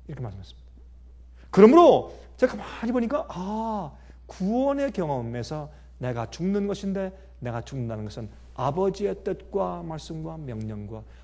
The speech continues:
아버지께서 원하시는 것에 내 의지를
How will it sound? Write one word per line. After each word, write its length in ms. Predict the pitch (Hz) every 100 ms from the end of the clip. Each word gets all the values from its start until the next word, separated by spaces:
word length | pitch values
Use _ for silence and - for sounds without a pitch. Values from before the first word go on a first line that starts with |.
| -
아버지께서 640 | 127 131 156 143 180 175
원하시는 440 | 143 135 120 123 113
것에 300 | 107 110 98 - - - 120
내 460 | 127 151 151 156 - -
의지를 500 | 123 117 117 113